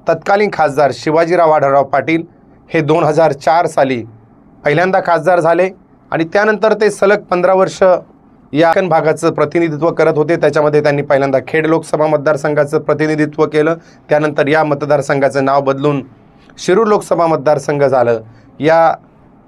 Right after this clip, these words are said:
मतदारसंघाचंही त्यांनी दोन वेळा प्रतिनिधित्व केलं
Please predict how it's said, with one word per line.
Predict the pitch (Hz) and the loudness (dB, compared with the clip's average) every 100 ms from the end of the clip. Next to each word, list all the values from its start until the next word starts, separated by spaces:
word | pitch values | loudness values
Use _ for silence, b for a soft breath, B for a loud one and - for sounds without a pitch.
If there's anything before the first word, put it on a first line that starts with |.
| - | -6
मतदारसंघाचंही | 139 127 160 160 156 160 156 185 | -4 0 0 0 0 0 2 0
त्यांनी | 180 165 | 0 0
दोन | 165 151 151 | 0 0 2
वेळा | 151 | 2
प्रतिनिधित्व | 143 147 151 147 139 143 135 | 0 -2 -2 -4 -4 -4 -2
केलं | 139 117 | 0 0